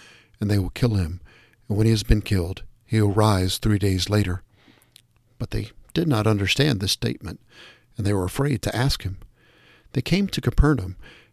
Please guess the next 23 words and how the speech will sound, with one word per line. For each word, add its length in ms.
and 120
when 120
he 60
was 160
in 80
the 80
house, 480
he 40
began 420
to 60
question 380
them. 200
"What 140
were 80
you 140
discussing 500
on 60
the 80
way?" 340
But 120
they 80
kept 240
silent, 400